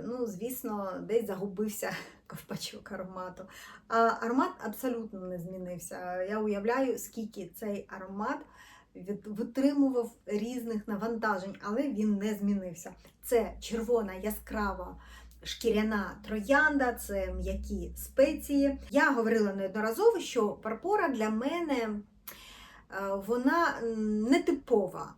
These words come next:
нетипова представниця бренду Тіціано Теренці, і, е, вона якось окремо стоїть. Е, ну, надзвичайна стійкість, звісно, технічні характеристики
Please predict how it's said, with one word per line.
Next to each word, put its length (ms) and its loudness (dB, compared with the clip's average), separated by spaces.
нетипова 640 0
представниця 920 -6
бренду 460 -4
Тіціано 580 -10
Теренці, 640 -4
і, 340 0
е, 640 0
вона 240 2
якось 540 -2
окремо 480 2
стоїть. 520 -8
Е, 220 -6
ну, 140 -4
надзвичайна 800 0
стійкість, 720 -4
звісно, 400 -8
технічні 760 -12
характеристики 1080 -8